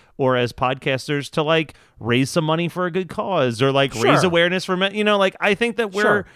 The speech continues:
Speaker 1: we're doing it in our own small way, and we're, we're reaching those small audiences. And that's something that you and I have talked about a million times, even on the I Wanna Be Rich episode, where we said, like, yeah, there's some lavish stuff that we wanna get, but at the end of the day, we also wanna just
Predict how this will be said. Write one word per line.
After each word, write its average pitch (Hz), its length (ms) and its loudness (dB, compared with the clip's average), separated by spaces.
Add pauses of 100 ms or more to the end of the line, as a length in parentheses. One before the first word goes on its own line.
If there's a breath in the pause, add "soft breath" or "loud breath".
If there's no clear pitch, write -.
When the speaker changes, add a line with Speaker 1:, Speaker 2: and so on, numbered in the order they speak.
(140 soft breath)
Speaker 1:
we're 294 120 2
doing 262 240 2
it 262 100 0
in 247 60 -4
our 214 220 2
own 208 160 0
small 120 380 -4
way, 120 280 0
and 139 120 -4
we're, 143 220 -2
we're 151 200 -4
reaching 147 380 -4
those 135 220 0
small 113 360 -6
audiences. 110 600 -2
And 147 320 -4 (100)
that's 226 180 2
something 185 200 -2
that 147 100 0
you 151 120 4
and 139 100 2
I 175 60 2
have 208 100 -2
talked 131 240 0
about 127 380 0 (420 soft breath)
a - 60 2
million 151 380 2
times, 151 480 0
even 190 200 2
on 190 140 2
the 160 140 2
I 139 140 2
Wanna 147 240 2
Be 143 160 0
Rich 127 300 0
episode, 117 480 0
where 123 100 0
we 131 120 -2
said, 156 280 0
like, 117 300 2 (380 soft breath)
yeah, 320 120 4
there's 220 200 2
some 170 200 0
lavish 151 320 0
stuff 190 220 0
that - 80 -2
we 135 80 2
wanna 127 200 0
get, 131 200 -2
but 143 200 0
at 156 180 -6
the 123 120 -4
end 170 100 0
of 139 80 -4
the 139 60 2
day, 190 80 4
we 139 140 0
also 156 260 0
wanna 135 220 -2
just 120 260 -6